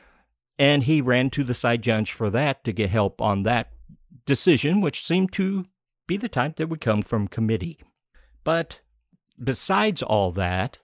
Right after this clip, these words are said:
uh, again, if Jamaica had gotten the red card and went a man down there, it's still nil-nil. Then they would have bunkered, and the U S would have had you know, more trouble in the game.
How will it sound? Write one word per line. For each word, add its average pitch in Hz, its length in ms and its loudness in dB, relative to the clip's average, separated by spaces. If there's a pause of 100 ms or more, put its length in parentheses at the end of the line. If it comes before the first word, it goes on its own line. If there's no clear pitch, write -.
(720)
uh, 104 460 0 (840)
again, 117 560 0
if 117 280 0
Jamaica 117 400 0
had 101 120 -2
gotten 175 240 0
the 120 80 2
red 104 220 -2
card 104 200 0
and 95 80 -2
went 98 160 -2
a 95 60 -2
man 95 260 0
down 95 300 -2
there, 95 260 -2
it's - 160 -10
still 190 300 -2
nil-nil. 117 720 0 (680)
Then 120 260 4
they 123 120 6
would 117 160 2
have 98 80 -4
bunkered, 104 320 0
and 117 100 0
the 101 60 0
U 98 160 0
S 95 160 -2
would 101 140 -4
have 90 80 -4
had 95 300 -4 (800)
you 107 80 -2
know, 85 240 -6
more 110 240 -2
trouble 98 560 0
in 98 220 0
the 95 80 -2
game. 92 340 -4